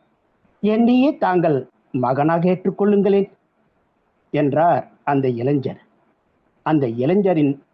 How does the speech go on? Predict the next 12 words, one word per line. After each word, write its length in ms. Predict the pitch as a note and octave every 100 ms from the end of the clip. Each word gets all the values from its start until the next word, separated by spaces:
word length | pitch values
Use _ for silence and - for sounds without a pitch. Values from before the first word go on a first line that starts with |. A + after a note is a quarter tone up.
| -
ஞான 380 | C#3 D3 F3 D#3
பேச்சை 460 | - D#3 D3 D#3+ -
கேட்டு 400 | F3 E3+ - - _ _ _ _ _ _ -
எந்தவித 580 | C3+ D3+ D#3+ F3+ F#3 F3+
பதிலும் 380 | F3 F#3+ G#3 G#3+
சொல்ல 300 | G3+ G3 G#3
முடியாமல் 540 | G3+ G#3 G#3 A3 G#3+ - _ _ _ _ _ _
அமைதியாக 720 | C#3 D3 D#3+ D#3+ D#3+ E3 F3+
இருந்தாள் 580 | F#3 D3 C#3 B2+ A#2 C#3 _ _ -
அந்த 280 | D#3 D#3+
பெண்மணி. 440 | D#3+ C#3 G#2+ A#2 G2+ _ _ _ _ _ _ _ _
இருப்பினும் 680 | A#3 C4+ G3 A#3 E3+ C3